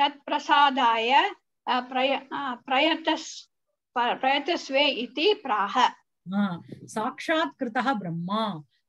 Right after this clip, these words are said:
Speaker 2: பிரம்மாவானவர் சாக்ஷாத் கிருதஹ அப்படின்னா பிரம்மா பகீரத, பகீரதேன சாக்ஷாத் கிருதஹ, பகீரதனால் சாக்ஷாத்காரம் பண்ணப்பட்ட அந்த பிரம்மாவானவர் கங்காம் புவி பிரேஷயித்தும் அங்கீகுர்வன்னு, கங்கையை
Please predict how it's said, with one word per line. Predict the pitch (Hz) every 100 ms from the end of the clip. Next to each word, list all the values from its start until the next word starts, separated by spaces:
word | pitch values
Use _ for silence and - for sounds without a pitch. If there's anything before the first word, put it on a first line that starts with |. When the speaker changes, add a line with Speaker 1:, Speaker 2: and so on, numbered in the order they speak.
| 170
Speaker 2:
பிரம்மாவானவர் | 202 240 302 294 262 254 262 311 -
சாக்ஷாத் | 233 -
கிருதஹ | 262 247 208 214
அப்படின்னா | 220 233 196 185 220 302 294 233 262 262 _ _ _ _ 170
பிரம்மா | 202 233 262 269 285 311 330 330 _ _ -
பகீரத, | 196 208 277 277 269 269 269 208
பகீரதேன | 220 269 277 269 269 269 311
சாக்ஷாத் | 311 220 -
கிருதஹ, | 220 208 160 165 185 - 175
பகீரதனால் | 196 240 226 220 226 269 302
சாக்ஷாத்காரம் | 208 202 - 233 214 208 202 226 202
பண்ணப்பட்ட | 185 214 214 196 -
அந்த | 202 175
பிரம்மாவானவர் | 156 160 170 165 160 156 156 226 262 _ _ _ _ _ _
கங்காம் | 160 180 196 226 254 294 330 285 180
புவி | 202 220 285 349 -
பிரேஷயித்தும் | 220 233 277 247 220 294 285
அங்கீகுர்வன்னு, | 196 226 262 277 202 190 165 160 156 208 202 160
கங்கையை | 175 214 220 226 233 285 320